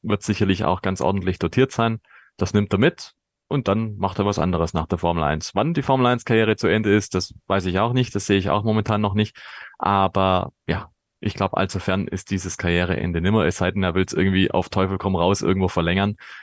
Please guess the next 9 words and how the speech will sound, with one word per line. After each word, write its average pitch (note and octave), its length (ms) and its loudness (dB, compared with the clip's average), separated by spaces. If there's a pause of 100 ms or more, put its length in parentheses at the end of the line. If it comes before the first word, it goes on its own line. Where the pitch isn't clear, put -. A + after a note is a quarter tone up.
(260)
Dann F#2+ 220 2
wird G#2 120 2
er A2 60 2
vielleicht F#2+ 360 0
irgendwo F2+ 260 0
einen E2+ 100 0
Platz - 240 -4
kriegen, G2+ 360 0
aber F2+ 340 2